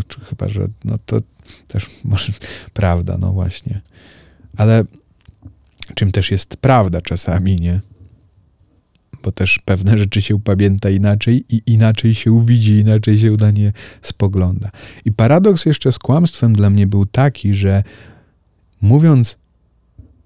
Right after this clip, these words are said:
partnerce, ją okłamując,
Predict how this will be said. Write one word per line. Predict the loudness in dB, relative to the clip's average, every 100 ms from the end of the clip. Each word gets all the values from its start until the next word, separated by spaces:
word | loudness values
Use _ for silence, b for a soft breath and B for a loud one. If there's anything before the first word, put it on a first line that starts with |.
| _ _ _ _ _ _ _ _ _ _ _ -2
partnerce, | 0 0 -2 0 2 2 -2 -6 -6 -4 -2
ją | -2 0
okłamując, | -4 -4 0 2 4 4 4 2 -2 -4